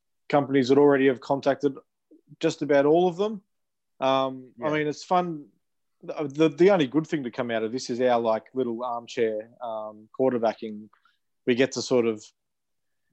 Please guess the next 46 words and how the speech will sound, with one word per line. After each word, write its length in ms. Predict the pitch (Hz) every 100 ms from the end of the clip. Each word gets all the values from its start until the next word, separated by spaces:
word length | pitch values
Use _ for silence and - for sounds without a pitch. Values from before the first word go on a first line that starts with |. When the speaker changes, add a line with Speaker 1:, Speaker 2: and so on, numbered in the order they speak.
| _ 220 _ 120 110 -
Speaker 1:
fantasy 480 | 143 139 139 - 123
book 300 | 123 120 127
where 160 | 120
they're 100 | 117
gonna 200 | 117 113
turn 340 | - 120 113 113
up 240 | 110 -
and 180 | 107 104
guess. 460 | 120 - - - - _ _ _ -
And, 100 | 123
I 60 | 131
mean, 260 | 131 123 _
Buddy 280 | - 151 156
will 100 | 135
get 140 | 123 117
offers 320 | - 117 -
from 120 | 110
everywhere. 500 | 117 131 139 135 135 143
It 80 | 127
just 160 | 135
depends 360 | 120 - 123 107
where 120 | 117
he 60 | 113
wants 160 | 117 -
to 80 |
live. 180 | 117 135
Does 140 | 120 117
he 40 |
wanna, 340 | 120 123 117 - _ _ _ _ _ _ _
does 120 | 123 117
he 60 |
wanna 300 | 120 127 123
work 360 | 113 120 120 - _ _ _ -
A 100 | 127
E 40 |
W? 420 | 123 131 131 131 127
Does 140 | 117
he 80 | 123
wanna 180 | 123 117
go 120 | 117
to 60 |
Japan 480 | 113 123 - 123 123
and 80 | 123
do 120 | 123
a 60 | 120
run? 340 | 123 123 117